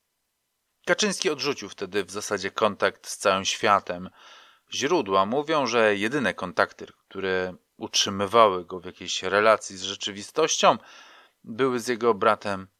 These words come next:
Dawidem. To on podobno zakupił mu ziemię, na której Kaczyński się wybudował. Relacja ta jednak zepsuła się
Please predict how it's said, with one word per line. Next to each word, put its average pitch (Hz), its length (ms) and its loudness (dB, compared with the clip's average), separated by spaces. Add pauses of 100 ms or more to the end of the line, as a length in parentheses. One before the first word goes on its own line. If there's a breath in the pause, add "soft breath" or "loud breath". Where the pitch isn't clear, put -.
Dawidem. 95 800 -4 (640)
To 160 140 6
on 139 160 -2
podobno 98 520 -2
zakupił 98 720 -6
mu 104 140 -4
ziemię, 139 480 0 (380 loud breath)
na 104 120 -4
której 101 260 -4
Kaczyński - 540 -6
się 92 200 -4
wybudował. 92 640 -10 (800)
Relacja 151 560 2
ta 135 140 0
jednak 135 480 0
zepsuła 110 880 2
się 98 240 -4